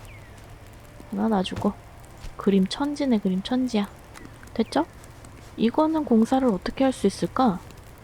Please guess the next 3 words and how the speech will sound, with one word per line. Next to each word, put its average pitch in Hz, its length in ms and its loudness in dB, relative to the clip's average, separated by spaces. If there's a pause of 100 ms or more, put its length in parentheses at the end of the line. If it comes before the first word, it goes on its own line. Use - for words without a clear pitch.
(1160)
음, 185 520 -2 (1500)
석회석 320 640 2
바닥. 175 300 2